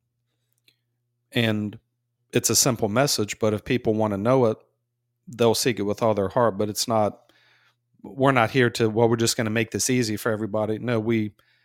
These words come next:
it, there is ease in it as you go, but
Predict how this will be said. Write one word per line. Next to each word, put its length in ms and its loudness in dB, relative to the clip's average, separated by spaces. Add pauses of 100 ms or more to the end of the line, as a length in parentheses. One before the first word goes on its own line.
(920)
it, 200 -2 (120)
there 220 2
is 220 -2
ease 280 0
in 200 -2
it 100 2
as 220 0
you 80 -4
go, 360 2
but 400 -2